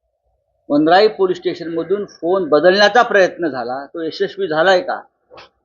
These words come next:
हे सातारकर कोण आहेत आणि कोणाचे नातेवाईक आहेत, जे सतत चार दिवस वनराई पोलीस स्टेशनमध्ये येरझारा घालत होते, सीसीटीव्ही फुटेज काढा, त्यांचं तिथे काय काम होतं आणि त्यांचं काय डील झालं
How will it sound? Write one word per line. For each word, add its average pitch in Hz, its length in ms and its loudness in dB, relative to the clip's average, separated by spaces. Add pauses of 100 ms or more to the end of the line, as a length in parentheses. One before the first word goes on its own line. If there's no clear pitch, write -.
(140)
हे 196 140 6
सातारकर 185 680 2
कोण 202 300 0
आहेत 190 240 2
आणि 185 180 -6
कोणाचे 190 480 -2
नातेवाईक 196 480 0
आहेत, 147 200 0 (1200)
जे 170 80 -4
सतत 202 400 0 (120)
चार 202 320 4
दिवस 190 380 0
वनराई 185 420 0
पोलीस 180 340 -2
स्टेशनमध्ये 175 680 -4 (180)
येरझारा 170 480 0
घालत 165 340 2
होते, 185 300 -4
सीसीटीव्ही 180 540 -6
फुटेज 175 320 -10
काढा, 180 260 0 (1160)
त्यांचं 151 200 -2
तिथे 175 260 -2
काय 208 300 2
काम 190 280 2
होतं 117 260 -12 (160)
आणि 165 200 -6
त्यांचं 185 480 -2 (160)
काय 202 220 2
डील 175 240 0
झालं 131 360 -6